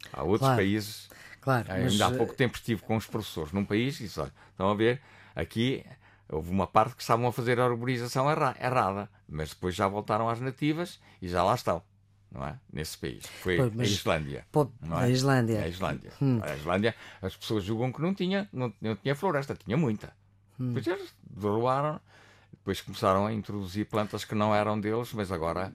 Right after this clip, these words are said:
Speaker 1: eles estão a, a, a fazer as coisas
Speaker 2: Mas
Speaker 1: com
Speaker 2: sabemos
Speaker 1: outra.
Speaker 2: que a intervenção do homem na natureza, eh, muitas vezes é destrutiva.
Speaker 1: Pois.
Speaker 2: Eh, mas também, cada vez mais, há mais conhecimento sobre isso e, portanto,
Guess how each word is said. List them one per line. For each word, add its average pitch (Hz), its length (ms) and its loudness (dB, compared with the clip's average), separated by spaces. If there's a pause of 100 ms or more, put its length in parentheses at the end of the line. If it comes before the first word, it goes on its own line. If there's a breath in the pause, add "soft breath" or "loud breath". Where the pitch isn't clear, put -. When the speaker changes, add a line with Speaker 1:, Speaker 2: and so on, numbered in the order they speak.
Speaker 1:
eles 90 180 -6
estão 90 280 0
a, 90 340 -6
a, 82 520 -8
a 82 40 -8
fazer 85 220 -8
as 71 140 -10
coisas 113 160 -2
Speaker 2:
Mas 151 180 2
Speaker 1:
com - 80 0
Speaker 2:
sabemos 165 340 6
Speaker 1:
outra. - 100 -2
Speaker 2:
que 151 60 6
a - 40 8
intervenção 135 580 2
do 120 140 0
homem 110 280 2
na 113 140 0
natureza, 127 840 2
eh, 113 380 -4
muitas 120 300 0
vezes 127 220 2
é 123 60 4
destrutiva. 95 800 0
Speaker 1:
Pois. 73 160 -8 (460 loud breath)
Speaker 2:
Eh, 117 380 2
mas 131 200 4
também, 127 560 4 (140)
cada 127 200 2
vez 127 180 2
mais, 147 260 4
há 151 80 6
mais 135 220 4
conhecimento 170 560 -2
sobre 156 260 -2
isso 180 240 -4
e, 113 40 -2
portanto, 147 540 -2